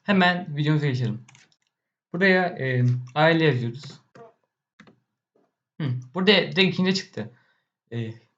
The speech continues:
sosyal yardım başvurusu. Aile ve Sosyal Hizmetler Bakanlığı diyor. Buna tıklıyoruz.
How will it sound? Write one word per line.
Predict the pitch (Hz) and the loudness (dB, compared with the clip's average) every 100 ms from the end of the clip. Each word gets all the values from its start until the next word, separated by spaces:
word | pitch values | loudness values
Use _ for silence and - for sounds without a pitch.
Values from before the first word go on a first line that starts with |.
| _ - | _ -8
sosyal | 160 - 165 | -6 0 2
yardım | 151 147 | 2 2
başvurusu. | 123 123 120 - 190 190 _ _ _ _ - - | 0 -4 -10 -10 -12 -14 _ _ _ _ -12 0
Aile | 147 165 185 | 4 4 4
ve | 165 | 2
Sosyal | 156 156 165 | 0 -4 -2
Hizmetler | 156 151 170 151 | -2 0 0 0
Bakanlığı | - 151 139 113 - - | 0 0 0 -2 -4 -8
diyor. | 120 143 | -4 -4
Buna | 151 151 | -2 -4
tıklıyoruz. | 151 - 131 113 123 - | -6 -8 -6 -6 -8 -12